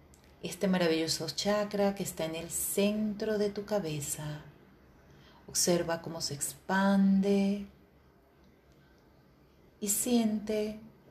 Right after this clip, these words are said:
cómo empieza a descender una maravillosa energía dorada, lumínica, incandescente,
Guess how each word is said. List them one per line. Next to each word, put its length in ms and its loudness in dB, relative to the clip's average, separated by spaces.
cómo 160 6
empieza 840 4
a 40 4
descender 880 0
una 160 6
maravillosa 840 4
energía 840 0
dorada, 640 4
lumínica, 640 2
incandescente, 1400 -2